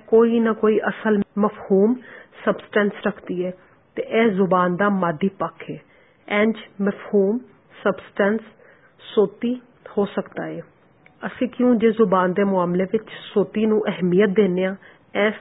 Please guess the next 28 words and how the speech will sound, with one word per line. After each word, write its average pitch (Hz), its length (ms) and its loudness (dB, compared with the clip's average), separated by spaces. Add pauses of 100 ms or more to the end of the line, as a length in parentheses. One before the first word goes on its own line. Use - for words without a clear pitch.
ਲਈ 190 220 2 (220)
ਇਹ 214 160 0
ਸੋਤੀ 190 480 -4
ਪੱਖ - 480 -8
ਬਾਕਾਇਦਾ 180 580 0
ਮਦਾ 185 440 -2 (100)
ਜਾਂ 185 260 0 (200)
ਮਕਸਦ 196 380 -2
ਕਰਾਰ 190 420 0
ਦਿੱਤਾ 175 340 -6
ਜਾ 165 160 -6
ਸਕਦਾ 170 400 -14
ਹੈ, 156 100 -12 (500)
ਜਿਹੜਾ 196 320 2
ਬਾਕਾਇਦਾ 180 640 -2 (140)
ਇੱਕ 240 200 -6
ਨਿਜ਼ਾਮ 175 420 0
ਦੇ 175 80 -2
ਤਹਿਤ - 380 -6 (100)
ਹੁੰਦਾ 165 240 -4
ਹੈ। 165 120 -12 (600)
ਇਹ 220 40 2
ਨਿਜ਼ਾਮ 190 500 2
ਜ਼ੁਬਾਨ 175 460 2
ਦੀ 214 100 -2
ਸਾਖਤ - 500 -4
ਹੁੰਦੀ 180 340 -4
ਹੈ। 202 80 -8